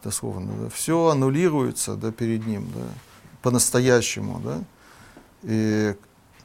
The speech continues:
аннулируется по отношению к чему? Лирцоно, его желанию, его воле, амихае эт кулам, который оживляет всё,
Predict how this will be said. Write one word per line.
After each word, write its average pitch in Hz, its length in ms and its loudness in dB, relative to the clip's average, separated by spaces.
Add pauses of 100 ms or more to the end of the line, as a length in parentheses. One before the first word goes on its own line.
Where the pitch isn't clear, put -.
(1120)
аннулируется 135 800 4
по 123 140 2
отношению 135 500 2
к - 60 -6
чему? 135 360 2
Лирцоно, 127 1040 4 (800)
его 123 720 6
желанию, 123 500 4
его 107 180 0
воле, 170 480 4
амихае 131 1000 2 (1120)
эт 123 180 2
кулам, 165 760 4
который 123 400 0
оживляет 117 640 4
всё, 196 580 0